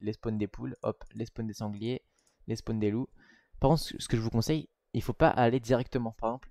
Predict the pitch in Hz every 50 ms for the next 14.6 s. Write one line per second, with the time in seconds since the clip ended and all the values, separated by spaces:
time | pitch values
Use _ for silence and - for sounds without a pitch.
0 | - - 120 117 113 123 135 135 123 110 98 104 95 92 90 95 120 143 131 131
1 | - - 110 104 123 147 156 - - 110 107 104 135 131 - - 101 - - 110
2 | 104 101 - _ _ - - - - _ - 120 - - 143 143 - - 123 110
3 | 98 98 104 110 110 110 104 113 120 - - - 123 117 - 131 110 110 113 120
4 | 117 113 - 127 - 120 120 104 98 95 - - 101 104 104 127 127 - - 101
5 | 98 - - 117 - - - 101 98 110 107 - - 123 - - 107 98 95 98
6 | 123 - _ - - _ _ _ _ - - - - - 104 104 101 - - -
7 | 117 123 123 120 - 123 110 107 110 107 - - - 107 - - - 117 127 120
8 | 113 117 - - - 104 113 117 113 113 113 101 104 101 95 95 92 101 113 123
9 | - _ 107 98 113 120 120 123 110 101 107 - - - 98 92 101 123 - _
10 | - 113 110 113 113 117 113 110 107 98 101 - _ _ _ _ _ _ _ _
11 | _ _ _ - 107 104 101 - - 110 113 113 110 - 135 123 110 101 101 120
12 | 120 117 - - - 120 117 113 117 - - 110 104 110 135 151 160 _ - 104
13 | 98 - 113 - - 107 95 98 95 - 98 95 104 117 110 98 87 - - 92
14 | 90 90 92 92 90 87 - - - 107 139